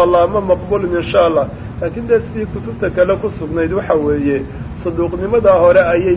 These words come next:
markaa ay tahay, oo ay raacin jireen, kuwan kale ma raaciyaan. Oo markaa hadday yidhaahaan saduuqun in sha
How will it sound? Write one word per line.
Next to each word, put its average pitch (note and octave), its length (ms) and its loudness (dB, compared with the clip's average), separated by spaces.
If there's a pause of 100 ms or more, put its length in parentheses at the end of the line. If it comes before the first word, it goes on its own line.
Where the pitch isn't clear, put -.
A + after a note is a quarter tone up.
markaa F3 600 2 (260)
ay D#3+ 260 4
tahay, C#3 260 -2 (320)
oo D#3+ 220 4
ay D#3+ 180 2
raacin E3 460 2
jireen, E3 340 0
kuwan F3+ 280 4
kale F3 180 2
ma F3+ 120 0
raaciyaan. D#3+ 580 4 (400)
Oo E3 60 -6
markaa F#3+ 360 0
hadday F#3+ 240 0
yidhaahaan F3 360 2
saduuqun E3+ 680 -4
in E3+ 140 -6 (160)
sha E3+ 120 4